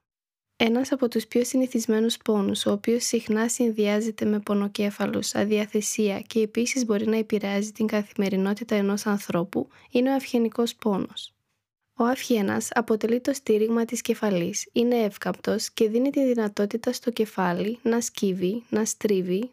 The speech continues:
να κοιτά ψηλά, αριστερά, δεξιά και να εκτελεί πολλές άλλες κινήσεις. Επίσης, περιλαμβάνει τα περισσότερα νεύρα που φτάνουν από τον εγκέφαλο σε όλα τα μέρη του σώματος. Έχει ένα πάρα πολύ σημαντικό ρόλο στη λειτουργία του εγκεφάλου και ολόκληρου του οργανισμού.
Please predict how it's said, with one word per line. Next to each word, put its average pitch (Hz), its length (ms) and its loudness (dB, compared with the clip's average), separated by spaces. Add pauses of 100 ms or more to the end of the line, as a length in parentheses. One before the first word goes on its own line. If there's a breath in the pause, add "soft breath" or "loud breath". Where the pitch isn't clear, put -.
να 220 120 0
κοιτά 214 360 -2
ψηλά, 202 580 0
αριστερά, 214 720 0
δεξιά 208 680 -2 (300 loud breath)
και - 140 0
να 269 80 2
εκτελεί 233 360 2
πολλές 226 400 2
άλλες 214 280 2
κινήσεις. 190 640 0 (460 loud breath)
Επίσης, 226 640 0
περιλαμβάνει 214 600 2
τα 247 140 -2
περισσότερα 233 600 0
νεύρα 196 400 0
που 208 140 -6
φτάνουν 220 380 0
από 254 200 -2
τον 226 160 0
εγκέφαλο 202 580 0
σε - 140 -4
όλα 262 160 0
τα 269 120 -2
μέρη 233 240 0
του 226 120 -2
σώματος. 202 720 -2 (520 loud breath)
Έχει 214 200 2
ένα 214 160 2
πάρα 240 260 0
πολύ 240 260 0
σημαντικό 214 520 2
ρόλο 196 380 0
στη - 180 -2
λειτουργία 220 540 2
του 214 80 -2
εγκεφάλου 208 680 -2
και - 140 -2
ολόκληρου 233 460 2
του 240 180 0
οργανισμού. 214 600 0